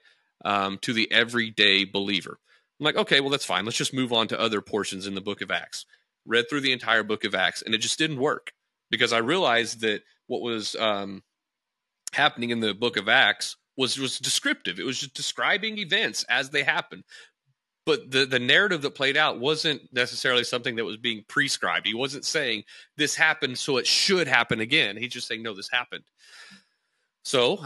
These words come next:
then I hopped over into First Corinthians, went to chapter fourteen, and thought, "Huh, I've never really heard anybody talk about this chapter. I'm gonna, I'm gonna do my research, and I'll, I'll develop my doctrine of tongues based off First Corinthians fourteen."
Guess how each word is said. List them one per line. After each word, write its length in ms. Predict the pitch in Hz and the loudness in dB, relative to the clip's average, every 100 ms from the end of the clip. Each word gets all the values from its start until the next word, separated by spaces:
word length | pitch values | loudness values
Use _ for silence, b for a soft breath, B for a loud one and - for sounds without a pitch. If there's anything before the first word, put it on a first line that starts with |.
| - | -10
then 220 | 120 127 | 0 2
I 120 | 131 | 2
hopped 260 | 123 113 - | 0 -4 -2
over 340 | 110 113 113 | -2 -2 -2
into 640 | 104 107 107 101 113 107 104 | 0 0 -2 -4 -6 -6 -6
First 260 | 107 98 | -6 -6
Corinthians, 420 | - 175 180 90 95 | -2 -2 -2 -4 -6
went 100 | 87 | -10
to 40 | |
chapter 300 | - 95 113 | -4 -4 -4
fourteen, 420 | - 110 90 160 | -6 -8 -4 -4
and 80 | 107 | -4
thought, 180 | 120 110 | -6 -4
"Huh, 140 | 156 | -2
I've 120 | 104 123 | -2 -4
never 140 | 139 | -4
really 160 | 123 113 | -4 -2
heard 140 | 113 | -4
anybody 360 | 107 101 98 90 - | -2 0 0 -4 -4
talk 220 | 127 131 | -2 -2
about 200 | 104 98 | -2 0
this 140 | 95 - | -2 2
chapter. 480 | - 95 - 135 - | 2 2 0 -4 -4
I'm 120 | 104 | -10
gonna, 220 | 110 107 107 107 | -6 -6 -6 -8
I'm 60 | 110 | -10
gonna 140 | 107 | -8
do 160 | 107 107 | -6 -2
my 100 | 101 | -2
research, 520 | 98 101 - 117 113 | -2 -4 0 -2 0
and 140 | 101 | -2
I'll, 120 | 107 117 | 0 0
I'll 120 | 127 | 0
develop 380 | 127 139 139 123 | 0 0 0 2
my 120 | 113 | 0
doctrine 360 | 113 107 - 104 | 2 2 0 -4
of 80 | 90 | -4
tongues 320 | 107 104 95 | -2 -2 -4
based 300 | 110 101 - | -2 -2 0
off 160 | 98 | -4
First 220 | - 101 - | -2 -4 -2
Corinthians 340 | 104 95 98 | -4 -4 -6
fourteen." 420 | - 107 - 87 | -4 -6 -4 -8